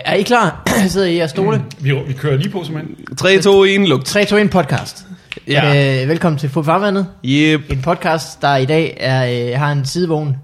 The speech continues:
Speaker 1: med slik.
Speaker 3: Ja, det er lækkert.
Speaker 1: Jeg har købt slik til os. Øh, temaet for slikket, øh, vil jeg løfte sløret for, øh, lige om lidt.
Speaker 3: Jeg kunne ikke gætte det, nej.
Speaker 1: Inden da vil jeg præsentere min, øh, medvært, Morten
Speaker 3: Yep.
Speaker 1: Wigman, en mand, der, øh, har taget, øh, holdtrøje på i dag.
Speaker 3: Har taget holdtrøje på?
Speaker 1: Det ligner sådan en fodbold, øh, holdtrøje.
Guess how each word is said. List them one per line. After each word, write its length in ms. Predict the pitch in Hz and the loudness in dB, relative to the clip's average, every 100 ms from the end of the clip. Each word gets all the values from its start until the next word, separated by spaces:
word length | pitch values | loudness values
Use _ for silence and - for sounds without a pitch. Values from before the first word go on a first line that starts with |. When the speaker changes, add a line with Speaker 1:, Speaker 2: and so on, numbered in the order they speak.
| - - | -14 -12
Speaker 1:
med 180 | 143 147 | -8 -8
slik. 320 | 120 95 - _ _ _ 147 | -8 -12 -16 _ _ _ -4
Speaker 3:
Ja, 140 | 143 135 - - | -2 -2 -6 0
det 60 | 170 | 2
er 40 | |
lækkert. 500 | 143 147 160 135 - | 4 4 2 0 -2
Speaker 1:
Jeg 80 | 170 | -2
har 80 | 190 | -2
købt 160 | 190 - | -2 -4
slik 160 | 208 | -2
til 100 | 214 | 0
os. 220 | 202 - - - - _ - | -2 -4 -20 -20 -20 _ -2
Øh, 380 | 143 143 139 131 | 2 2 2 2
temaet 400 | 185 202 208 151 | 2 4 2 2
for 120 | 143 | 0
slikket, 400 | 143 170 165 - | -2 -2 -2 -2
øh, 420 | 139 139 131 120 | -2 -2 -2 -2
vil 80 | 135 | -2
jeg 220 | 135 127 | 0 0
løfte 160 | 147 139 | -2 -2
sløret 200 | 180 156 | -2 0
for, 200 | 151 151 147 | 0 -2 -4
øh, 160 | 135 131 | -6 -4
lige 120 | 160 | 0
om 60 | 190 | 2
lidt. 120 | 185 - - | 0 -4 -8
Speaker 3:
Jeg 140 | 127 | -4
kunne 100 | 143 | -2
ikke 80 | 156 | -2
gætte 180 | 151 147 | -2 -2
det, 80 | 135 | -2
nej. 200 | 107 113 131 - | -4 -4 -8 -4
Speaker 1:
Inden 200 | 175 190 | -2 2
da 200 | 170 160 | 2 2
vil 100 | 139 | 0
jeg 100 | 143 | -2
præsentere 360 | 156 147 160 | -2 0 0
min, 180 | 151 139 | 0 0
øh, 160 | 135 135 | 0 0
medvært, 420 | 151 156 143 - - _ 143 | -2 -2 -4 -8 -20 _ -2
Morten 200 | 156 185 | 0 0
Speaker 3:
Yep. 80 | |
Speaker 1:
Wigman, 180 | 175 143 147 | 0 -4 -6
en 120 | 151 | -4
mand, 200 | 165 175 | -2 -2
der, 180 | 147 127 131 | -2 0 0
øh, 60 | |
har 80 | 135 | -2
taget, 400 | 135 139 135 123 | -4 -4 -4 -4
øh, 60 | 131 | -2
holdtrøje 420 | 175 180 135 120 | -2 -2 -6 -6
på 220 | 131 127 131 _ 151 | -6 -8 -10 _ -14
i 60 | |
dag. 160 | 120 - - - - | -14 -14 -20 -14 -6
Speaker 3:
Har 60 | |
taget 180 | 131 - | 0 0
holdtrøje 440 | 135 196 139 139 135 | 0 -2 0 0 2
på? 40 | |
Speaker 1:
Det 80 | - | 2
ligner 180 | 226 220 | 2 0
sådan 140 | 214 | -2
en 40 | |
fodbold, 360 | 165 214 214 170 | -2 0 0 0
øh, 140 | 156 147 | 0 0
holdtrøje. 540 | 156 151 - 139 143 | -2 -4 -6 -6 -6